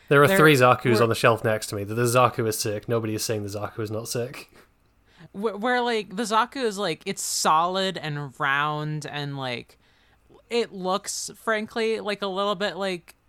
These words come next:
Speaker 2: it looks like a threat, but it, like, next to a mobile, like, a Gundam, it doesn't look like anything. It looks like a fucking toy soldier.
Speaker 1: <laughs>
Speaker 2: Um, like, the Greys look, like, threatening from the jump, I think.
Speaker 1: Yeah, the Grey is, like,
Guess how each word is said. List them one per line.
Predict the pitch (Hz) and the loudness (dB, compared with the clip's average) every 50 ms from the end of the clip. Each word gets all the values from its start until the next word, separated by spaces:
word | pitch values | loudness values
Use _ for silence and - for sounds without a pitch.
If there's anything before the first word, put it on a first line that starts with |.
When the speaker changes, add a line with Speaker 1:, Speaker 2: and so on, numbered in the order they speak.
| _ _ _ _ _ _ - | _ _ _ _ _ _ -6
Speaker 2:
it | 233 262 233 | -6 -4 -4
looks | 233 233 - - | -4 -6 -4 -6
like | 302 196 | -4 -4
a | 170 160 | -4 -4
threat, | 151 - - - 160 165 185 196 - - | -6 -6 -6 -4 -2 0 0 -2 -4 -8
but | - 151 | -6 -6
it, | 160 - - | -6 -6 -6
like, | - 170 165 151 - - - | -6 -8 -8 -8 -8 -10 -8
next | 175 175 180 180 - - | -6 -4 -4 -6 -6 -6
to | - 180 | -4 -4
a | 160 151 | -2 -2
mobile, | 143 139 143 139 151 156 156 - | -2 -4 -4 -4 -6 -6 -6 -6
like, | 165 160 156 | -8 -6 -6
a | 151 147 | -6 -6
Gundam, | 113 - 131 139 147 139 156 151 147 | -4 -4 -4 -4 -4 -4 -4 -4 -4
it | 135 127 123 | -6 -8 -6
doesn't | - 135 135 127 139 131 | -6 -6 -4 -6 -8 -10
look | 139 139 131 - | -8 -10 -8 -8
like | 143 127 - 120 | -8 -8 -8 -10
anything. | 127 123 131 135 131 - 160 151 139 | -10 -10 -10 -10 -6 -6 -6 -4 -4
It | 127 127 | -6 -8
looks | 131 131 - - - | -10 -10 -8 -6 -8
like | 143 - 135 | -6 -6 -6
a | 131 | -8
fucking | - 147 127 - 135 131 117 | -8 -8 -10 -10 -12 -12 -10
toy | 135 139 135 | -6 -6 -6
soldier. | 131 - - 127 123 131 123 156 165 175 180 - | -4 -4 -6 -6 -6 -6 -6 -6 -6 -4 -2 -2
Speaker 1:
<laughs> | 139 - - 175 143 - 196 160 165 | -2 0 0 -2 0 2 0 0 2
Speaker 2:
Um, | 165 160 156 147 135 131 - - - - _ _ - - - _ _ _ _ _ _ _ _ _ _ - 190 _ 202 185 180 | 2 0 0 -2 -6 -8 -10 -14 -20 -20 _ _ -20 -20 -20 _ _ _ _ _ _ _ _ _ _ -20 -20 _ _ -16 -10
like, | 214 208 202 190 175 - - _ _ _ _ _ _ _ _ _ _ | -6 -4 -2 -2 -4 -6 -10 _ _ _ _ _ _ _ _ _ _
the | 185 185 180 226 | -10 -4 -4 -4
Greys | 175 165 190 214 226 285 330 320 254 220 | -4 -2 -2 -2 -2 -2 -2 -4 -4 -4
look, | 214 214 190 180 - - - | -4 -4 -4 -4 -6 -8 -12
like, | 165 - 185 175 165 147 - - _ _ _ _ - - | -8 -4 -2 -2 -2 -4 -6 -12 _ _ _ _ -20 -20
threatening | - - - - 196 202 175 190 196 180 165 156 | -20 -14 -8 -4 -2 -2 0 -2 -2 -4 -4 -4
from | - 160 143 135 | -6 -6 -8 -8
the | 131 127 | -8 -8
jump, | 117 135 120 120 120 117 _ - | -6 -4 -4 -4 -4 -8 _ -12
I | - 135 131 | -10 -10 -8
think. | 123 131 123 123 143 - - - - _ _ _ _ _ _ _ _ _ _ _ _ _ | -6 -4 -6 -6 -6 -8 -12 -14 -18 _ _ _ _ _ _ _ _ _ _ _ _ _
Speaker 1:
Yeah, | - 151 143 165 165 156 139 127 131 | -8 0 4 6 6 8 6 6 4
the | 135 147 | 2 2
Grey | 123 - 175 190 196 | 2 4 4 2 2
is, | 175 160 160 - - 156 | 0 -4 -6 -6 -4 -2
like, | 139 127 123 123 - - - - | -2 -2 -4 -8 -12 -18 -20 -20